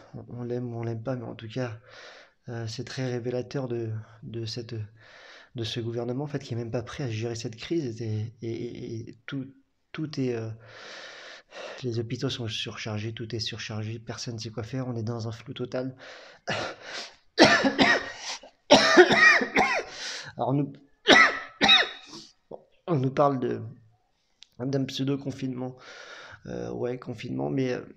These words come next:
les, les confinements dans les quartiers, par exemple,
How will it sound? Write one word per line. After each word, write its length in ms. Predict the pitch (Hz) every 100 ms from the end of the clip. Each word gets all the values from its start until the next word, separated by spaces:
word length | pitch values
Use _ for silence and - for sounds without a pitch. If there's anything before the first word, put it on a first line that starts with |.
| - 107 107 - _ _ _ _ _ _ _ - - - - - -
les, 320 | 131 123 123
les 180 | - 123
confinements 420 | 120 110 117 139
dans 120 | 123
les 100 | 110
quartiers, 440 | 110 104 - - 131
par 160 | 110
exemple, 460 | 107 113 123 120